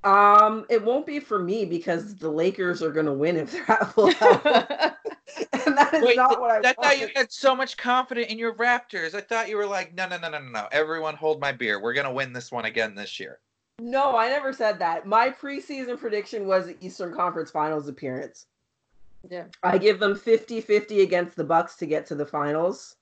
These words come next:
Speaker 1: And I think the Lakers win, which pains me to
Speaker 2: Of course.
Speaker 1: say, trust me.
Speaker 2: I said it from the beginning. They were gonna win it anyways.
Speaker 1: But that's only because of this. If the season had not been interrupted,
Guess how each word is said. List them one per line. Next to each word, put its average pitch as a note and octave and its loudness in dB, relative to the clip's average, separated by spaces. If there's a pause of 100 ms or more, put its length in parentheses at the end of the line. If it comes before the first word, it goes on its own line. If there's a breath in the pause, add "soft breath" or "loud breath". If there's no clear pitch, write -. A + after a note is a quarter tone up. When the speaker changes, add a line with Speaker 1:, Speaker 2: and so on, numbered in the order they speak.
(600)
Speaker 1:
And D3+ 0
I D#3+ 2
think D#3+ -2
the D3+ 0
Lakers C#3+ 0
win, C#3+ -2 (160)
which - 2
pains G#3+ 4
me G3+ 6
to - 10
Speaker 2:
Of E3+ 2
course. E3 -6
Speaker 1:
say, D3+ 4 (220)
trust E3 2
me. C3+ -8 (360)
Speaker 2:
I G3 0
said C4+ 0
it C4+ 2
from C4 -6
the B3+ -2
beginning. B3+ -4
They G3+ -8
were G#3+ -8
gonna A#3 -4
win B3 -4
it B3 -4
anyways. F#3+ -4
Speaker 1:
But B3+ 6 (360)
that's A#3+ 2
only C#4 -2
because B3+ -10
of E3+ -8
this. F#3 -6
If G#3+ -2
the G#3 -4
season C4+ -8
had A3 -4
not F#3 0
been G#3+ 4
interrupted, G3+ -2